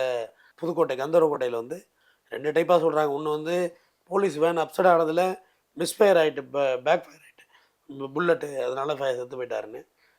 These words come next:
இன்னொன்னு என்கவுண்டர் பண்ணிட்டாங்கன்னு சொல்றாங்க. என்னையாவது மணல்மேடு சங்கர் போ-, போலீஸ் துப்பாக்கி குண்டடிப்பட்டு இறந்துட்டாரு. எதுக்கு சொல்ல வரேன்னா, ரவுடிச வாழ்க்கைங்கிறது குறைந்த காலம்.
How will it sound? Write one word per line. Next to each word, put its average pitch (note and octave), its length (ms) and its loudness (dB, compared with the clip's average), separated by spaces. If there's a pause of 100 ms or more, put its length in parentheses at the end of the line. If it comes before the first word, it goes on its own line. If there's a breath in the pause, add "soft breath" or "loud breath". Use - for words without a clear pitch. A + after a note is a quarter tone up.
(220)
இன்னொன்னு A3+ 260 6 (100)
என்கவுண்டர் F#3+ 400 0
பண்ணிட்டாங்கன்னு D3+ 500 -4
சொல்றாங்க. C3 260 -10
என்னையாவது E3 340 0
மணல்மேடு F#3 380 -6
சங்கர் E3+ 260 -14 (380 soft breath)
போ-, D3+ 220 -2
போலீஸ் D#3 400 -4
துப்பாக்கி D3 360 -4
குண்டடிப்பட்டு C3+ 600 -10
இறந்துட்டாரு. B2+ 400 -8 (600)
எதுக்கு F#3+ 240 -10
சொல்ல G3 280 2
வரேன்னா, F3 240 0 (1000)
ரவுடிச A3 420 4
வாழ்க்கைங்கிறது G#3+ 720 6
குறைந்த F#3 340 -4
காலம். C3+ 280 -4